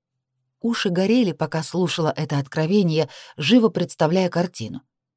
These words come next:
То, что виделось мне, и происходящее на самом деле казались совершенно разными реальностями. В моей Ратмиру я была не нужна, он переступил через меня. В его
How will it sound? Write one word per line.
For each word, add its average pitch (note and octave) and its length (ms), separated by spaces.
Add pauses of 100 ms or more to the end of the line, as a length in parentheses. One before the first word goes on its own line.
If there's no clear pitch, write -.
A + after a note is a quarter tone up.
(500)
То, G#3 160
что - 200
виделось F#3 420
мне, D3 460 (320)
и F#3 100
происходящее F3+ 720
на D#3 120
самом D3 340
деле G3 260
казались F3+ 440
совершенно G#3+ 560
разными D3+ 360
реальностями. D3 720 (640)
В C3+ 120
моей D3 520 (300)
Ратмиру C#3 480
я C#3 180
была C#3 200
не C3+ 140
нужна, C3 520 (340)
он F3 140
переступил D#3 640
через F#3 280
меня. F3 380 (720)
В C3+ 120
его C#3+ 500